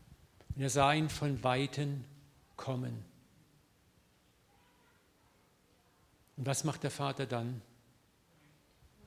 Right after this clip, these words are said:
Er rennt ihm entgegen. Und auch hier müssen wir sehen, dass im, im Orient war das Ganze ein, ein Patriarch, ein Vater, schritt würdevoll einher.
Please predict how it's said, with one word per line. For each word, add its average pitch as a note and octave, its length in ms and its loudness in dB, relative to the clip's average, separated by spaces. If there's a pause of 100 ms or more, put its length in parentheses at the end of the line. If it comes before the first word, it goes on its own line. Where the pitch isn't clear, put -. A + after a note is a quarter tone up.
(480)
Er B2 200 -4
rennt B2+ 260 0
ihm C3 120 -2
entgegen. A#2 560 -4 (680)
Und D3 140 -2
auch C3+ 100 0
hier D#3 160 6
müssen F3 240 4
wir D#3 140 6
sehen, D3+ 320 4
dass D#3 240 2
im, D3 260 -2
im D3 140 -2
Orient D3 540 2 (440)
war C#3 220 2
das C#3 200 0
Ganze C#3+ 540 2 (640)
ein, C3+ 320 -2
ein C3 180 -4 (200)
Patriarch, C#3 760 2
ein B2+ 160 -2
Vater, C3+ 540 0 (420)
schritt C3 400 -2
würdevoll B2+ 480 0
einher. A2 500 -4